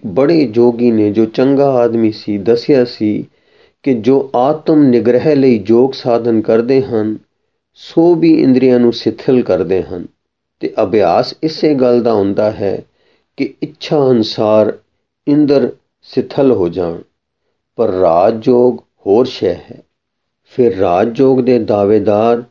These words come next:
ਭੇਖੀ ਛੱਡ ਕੇ ਵੀ ਹੋਰਨਾਂ ਹੋਰਨਾਂ ਗੱਲਾਂ ਵਿੱਚ ਹਨ। ਅਸਲ ਗੱਲ ਇਹ ਹੈ ਕਿ ਯੋਗ ਜੈਸਾ ਯੋਗ ਦਰਸ਼ਨ ਨੇ ਕਿਹਾ ਹੈ, ਮਿਲਦਾ ਨਹੀਂ।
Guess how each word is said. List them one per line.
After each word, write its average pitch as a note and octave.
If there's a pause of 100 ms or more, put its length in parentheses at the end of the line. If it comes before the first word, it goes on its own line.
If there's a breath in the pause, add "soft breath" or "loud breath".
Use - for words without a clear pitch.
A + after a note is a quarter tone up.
(120)
ਭੇਖੀ B2
ਛੱਡ C#3
ਕੇ C#3+
ਵੀ A2+ (280)
ਹੋਰਨਾਂ A#2+
ਹੋਰਨਾਂ B2+
ਗੱਲਾਂ A#2+
ਵਿੱਚ A2+
ਹਨ। G#2+ (920)
ਅਸਲ E3
ਗੱਲ C3+ (120)
ਇਹ D#3 (100)
ਹੈ G2 (500)
ਕਿ A2
ਯੋਗ C#3+
ਜੈਸਾ C#3
ਯੋਗ B2
ਦਰਸ਼ਨ A#2+
ਨੇ A#2
ਕਿਹਾ B2
ਹੈ, G2
ਮਿਲਦਾ A2+
ਨਹੀਂ। D#2+